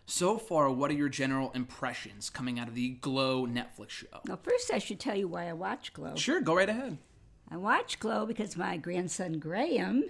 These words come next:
Speaker 1: That, uh, that would be me.
Speaker 2: is interested in wrestling and martial arts. So I thought, well, this would be a good way to connect with Graham.
Speaker 1: Mm-hmm.
Speaker 2: So I started to watch the show.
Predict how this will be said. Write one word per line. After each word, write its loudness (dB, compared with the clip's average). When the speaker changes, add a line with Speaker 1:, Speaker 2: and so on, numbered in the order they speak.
Speaker 1:
That, 8
uh, 8
that 10
would 8
be 6
me. 2
Speaker 2:
is -2
interested 0
in 0
wrestling 0
and 0
martial -2
arts. -2
So -2
I -6
thought, -2
well, -4
this -4
would 2
be -4
a -12
good 0
way -2
to -4
connect -8
with -14
Graham. -4
Speaker 1:
Mm-hmm. 2
Speaker 2:
So 2
I -6
started -8
to -8
watch -6
the -8
show. -4